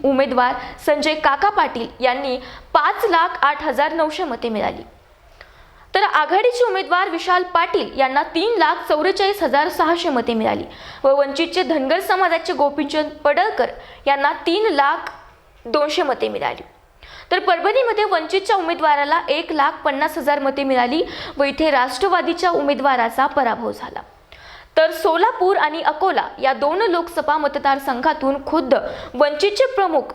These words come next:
प्रकाश आंबेडकर यांनी निवडणूक लढवली होती. सोलापूरमध्ये भाजपच्या उमेदवाराला पाच लाख चोवीस हजार मते मिळाली, तर काँग्रेसचे सुशील कुमार शिंदे यांना तीन लाख सहासष्ट हजार मते मिळाली आणि वंचितचे उमेदवार प्रकाश आंबेडकर यांना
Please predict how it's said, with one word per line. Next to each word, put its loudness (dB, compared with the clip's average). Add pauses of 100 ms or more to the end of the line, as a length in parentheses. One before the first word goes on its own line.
(140)
प्रकाश 0
आंबेडकर 0
यांनी -2
निवडणूक 0
लढवली 2
होती. -6 (360)
सोलापूरमध्ये 2
भाजपच्या 0
उमेदवाराला 2
पाच 0
लाख 0
चोवीस -2
हजार 2
मते -2
मिळाली, -6 (460)
तर 2
काँग्रेसचे 0
सुशील -2
कुमार 2
शिंदे 0 (120)
यांना 0 (320)
तीन 2
लाख 0
सहासष्ट -2
हजार 0
मते -2
मिळाली -6 (420)
आणि 2
वंचितचे 2
उमेदवार 2
प्रकाश -2
आंबेडकर 0 (240)
यांना 2